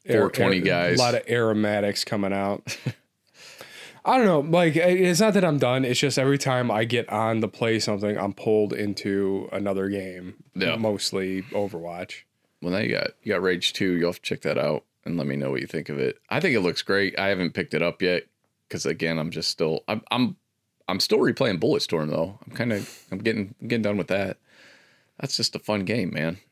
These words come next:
Speaker 1: It is.
Speaker 2: It's just, uh, like, the gunplay, trying to get those fucking skill shots can be fun, but also frustrating to get some of the more complex ones. Uh,
Speaker 1: <sighs>
Speaker 2: but it's, it's
Speaker 1: Oh,
Speaker 2: still cool.
Speaker 1: kicking the fucking cannonballs was always the hardest one.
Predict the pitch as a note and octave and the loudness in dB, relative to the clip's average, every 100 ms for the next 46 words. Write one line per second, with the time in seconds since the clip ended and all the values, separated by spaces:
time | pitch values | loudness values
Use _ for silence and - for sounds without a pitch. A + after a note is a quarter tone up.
0 | - C#3+ F3+ C3+ G#2+ - - F#2+ - - | -2 2 2 2 0 -6 -8 -4 -2 -2
1 | F#2 F2+ F2 - - F2+ G#2 A2 A#2+ G2+ | -2 0 0 -2 -6 0 0 2 0 0
2 | - A#2 B2 B2 A2+ A2 - A2 - F2 | 0 0 2 2 0 0 0 -2 -2 -2
3 | - A2 - F2 - F#2+ F2 - A2+ G#2+ | 0 2 2 0 0 0 0 2 2 4
4 | F#2 F2+ F2+ D#2+ G2+ F#2+ - G2 F#2+ G2 | 4 2 0 0 0 0 2 2 0 -6
5 | _ _ - _ _ _ _ _ - - | _ _ -20 _ _ _ _ _ -6 -2
6 | F#2+ F2 E2 E2+ - D2+ F#2 F2 - F2 | 0 0 0 -2 -2 -4 -4 -4 -4 -4
7 | F2+ - _ _ _ _ _ _ D#2 C#2 | -4 -10 _ _ _ _ _ _ -6 -2
8 | B1 C2 - - - F#2 F2 F2 - - | -2 -2 -8 -18 -10 -4 -2 0 -2 -2
9 | - _ _ - _ - D3 D3 G#2+ - | -4 _ _ -20 _ -4 2 2 0 0
10 | F#2+ E2 F#3 F#3 G3 E3+ C#3 - C#3 C3+ | 0 0 0 2 2 2 2 0 0 0
11 | A#2+ - A#2+ A2+ A2 G2 F#2+ G2 G#2+ G#2+ | -2 -2 -2 0 0 2 2 0 0 2
12 | G#2+ G2 G2 A2+ G2+ G2 - G2 F2+ F2+ | 2 2 0 0 0 -2 -2 -4 -4 -8